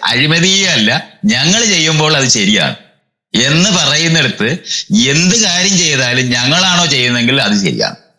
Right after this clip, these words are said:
എന്ന് തോന്നിക്കുന്നിടത്ത് എത്തിക്കാൻ അത് ഒരൊറ്റ ജിഹ്വ എന്ന് പറഞ്ഞാൽ സകല രാ-, ഏ, പത്രമായാലും, ഏ, ടെലിവിഷൻ ആയാലും വാങ്ങി മാറ്റി, ഈ, ഈ അംബാനിയും അദാനിയും കൊണ്ട് വാങ്ങിച്ച് മാറ്റി,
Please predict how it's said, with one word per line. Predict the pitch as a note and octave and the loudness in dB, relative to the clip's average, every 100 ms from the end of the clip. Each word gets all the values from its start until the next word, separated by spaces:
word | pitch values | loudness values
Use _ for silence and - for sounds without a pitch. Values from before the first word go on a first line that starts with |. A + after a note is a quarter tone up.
| - - - A2+ | -14 -14 -6 0
എന്ന് | D#3 G3 | 2 2
തോന്നിക്കുന്നിടത്ത് | C#3+ D3 D#3+ D3 B2+ G#2 A#2+ B2+ C3 - - _ _ - | 2 0 0 0 0 0 0 0 -2 -6 -20 _ _ -6
എത്തിക്കാൻ | G#3 - - - C3 F2+ - - _ _ _ _ _ _ - | -4 -2 -2 -2 -2 -4 -8 -16 _ _ _ _ _ _ -4
അത് | A#2 F#3+ - | -2 -2 -2
ഒരൊറ്റ | G#2+ A2+ G3+ - - _ - A3 G#3+ - - A#2+ | -2 -2 -4 -8 -14 _ -4 -2 -2 -6 -10 -6
ജിഹ്വ | B2 B2 D#3+ | -2 0 0
എന്ന് | A#2+ - A#2 | 0 0 0
പറഞ്ഞാൽ | C#3+ D#3 G3+ G#3+ - - - | 0 0 0 -2 -8 -14 -4
സകല | - A#2 A#2+ D#3 F#3 G3+ D3+ A#2+ | -2 -2 -2 -2 0 -2 -2 -2
രാ-, | A#2+ - | -2 -2
ഏ, | A2 A2+ G#2 F#2+ F#2 F2+ F2+ | -2 0 2 2 2 0 0
പത്രമായാലും, | - - D#3+ D#3 D#3+ E3 G3+ G#3 - - G2 | -2 -2 0 0 0 0 0 -4 -10 -10 -4
ഏ, | |
ടെലിവിഷൻ | G2+ A2+ A#2+ E3+ - | -2 0 0 0 0
ആയാലും | A2 F#2+ D#2+ F2 E2+ - _ _ - | 0 0 0 0 -4 -10 _ _ -4
വാങ്ങി | G2 A2 C3 D3 E3 E3+ | -2 0 0 0 0 0
മാറ്റി, | D3 B2 A#2+ A2+ A#2 F2 - _ _ _ _ _ _ - | 0 0 -2 -2 -2 -4 -8 _ _ _ _ _ _ -4
ഈ, | C3 | 0
ഈ | D3+ C#3+ D3+ D#3 - | 0 0 -2 -2 -2
അംബാനിയും | - A2+ C3 C#3+ D3 D3+ | 0 0 0 0 0 0
അദാനിയും | C3+ C#3+ C#3+ C#3+ | 0 0 0 0
കൊണ്ട് | C3 | 0
വാങ്ങിച്ച് | D3 B2 C#3 D#3+ D3 | 0 0 0 0 0
മാറ്റി, | D3 C3 C#3 - G#2+ | 0 0 -2 -2 -4